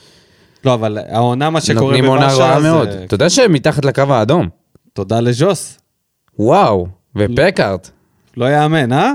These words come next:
Speaker 1: למה לא לגנוב את פקארט?
Speaker 2: איי, נו.
Speaker 1: <laughs>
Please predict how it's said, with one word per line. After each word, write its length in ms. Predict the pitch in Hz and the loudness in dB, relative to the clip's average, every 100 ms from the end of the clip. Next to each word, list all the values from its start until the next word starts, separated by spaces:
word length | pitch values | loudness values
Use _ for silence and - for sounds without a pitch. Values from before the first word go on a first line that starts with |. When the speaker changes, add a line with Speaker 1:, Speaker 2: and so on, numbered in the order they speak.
| 254 _ _ _ _ | -6 _ _ _ _
Speaker 1:
למה 240 | 139 285 330 | 0 0 2
לא 120 | 302 | 0
לגנוב 320 | 254 190 202 | 0 0 0
את 120 | 180 - | -2 -2
פקארט? 480 | 170 - 127 107 - _ - - | -2 -2 -4 -6 -14 _ -16 -10
Speaker 2:
איי, 160 | 90 76 | -10 -10
נו. 60 | 76 76 - - | -18 -20 -20 -16
Speaker 1:
<laughs> 260 | - 285 | -8 -8